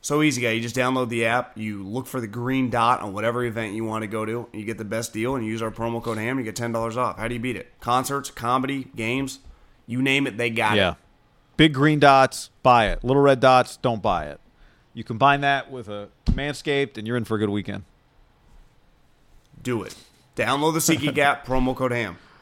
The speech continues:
Speaker 2: Promo code ham, promo code ham, promo code ham. That's probably the app. That's probably the promo code we get asked about the most. People are always buying tickets. Does the SeatGeek app, uh, promo code work? Yeah, give it a shot. Use it.
Speaker 1: Yeah, fire. Yep.
Speaker 2: And like, and
Speaker 1: Yep.
Speaker 2: like you like to say, John, you know, if you've used it, just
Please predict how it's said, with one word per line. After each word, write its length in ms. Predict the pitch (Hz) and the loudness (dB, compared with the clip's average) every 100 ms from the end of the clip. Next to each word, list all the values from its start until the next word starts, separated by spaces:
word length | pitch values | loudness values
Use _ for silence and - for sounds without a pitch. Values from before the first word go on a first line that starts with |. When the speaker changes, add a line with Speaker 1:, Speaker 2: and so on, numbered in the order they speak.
| _ 120 | _ 0
Speaker 2:
Promo 160 | 131 | 4
code 140 | 139 151 | 6 8
ham, 180 | 143 139 | 8 4
promo 260 | 131 131 | 2 0
code 120 | 127 123 | 0 0
ham, 160 | 120 | 0
promo 220 | 117 120 117 | 0 -2 -2
code 140 | 113 | 0
ham. 240 | 110 107 - 143 | 0 -2 -4 -2
That's 280 | 135 165 - | 4 6 4
probably 280 | - 160 135 | 4 6 8
the 140 | 117 | 6
app. 320 | 120 117 - _ _ _ _ _ _ | 4 4 2 _ _ _ _ _ _
That's 180 | 156 156 | 4 6
probably 220 | 170 139 | 6 6
the 40 | - | 4
promo 160 | 127 113 | -2 0
code 100 | 113 | 0
we 60 | |
get 100 | 101 | 2
asked 200 | 98 98 | 2 0
about 180 | 101 92 | -2 -2
the 60 | 92 | -4
most. 360 | 90 87 - - | -10 -10 -12 -8
People 200 | 104 104 | -4 0
are 40 | |
always 160 | 98 90 | 0 -2
buying 200 | 98 90 | -4 -4
tickets. 440 | 101 104 107 - _ _ - | -8 -10 -12 -16 _ _ -10
Does 140 | 117 | -8
the 40 | 117 175 | -4 -4
SeatGeek 220 | 160 165 | -4 0
app, 280 | 175 156 - - - | 2 2 -2 -12 2
uh, 180 | 139 127 | 4 4
promo 300 | - 170 165 | 4 2 6
code 160 | 170 | 4
work? 220 | 151 165 - | 4 0 -2
Yeah, 200 | 165 233 | -6 -6
give 160 | - 147 | -4 -6
it 60 | |
a 40 | 269 | -4
shot. 340 | - - - _ - | -2 -2 -2 _ -4
Use 180 | 135 170 | 0 0
it. 140 | - - - - | -2 -10 -20 -10
Speaker 1:
Yeah, 180 | 120 | -8
fire. 380 | 113 110 113 104 - | -6 -2 -2 -2 -6
Yep. 220 | 113 123 | -6 0
Speaker 2:
And 80 | 135 | 4
like, 140 | 156 | 4
and 40 | 147 | 6
Speaker 1:
Yep. 60 | |
Speaker 2:
like 160 | 160 147 | 4 4
you 80 | 185 | 4
like 120 | 170 | 4
to 80 | 131 | 2
say, 160 | 147 | -2
John, 260 | 135 135 135 | 0 -2 -2
you 60 | 135 | 2
know, 180 | 160 165 | 4 2
if 120 | - | 0
you've 140 | 107 | -2
used 260 | 123 185 185 | 0 0 2
it, 200 | 202 - _ _ _ _ _ - 180 | 0 0 _ _ _ _ _ -20 -20
just 160 | - 320 | -20 -20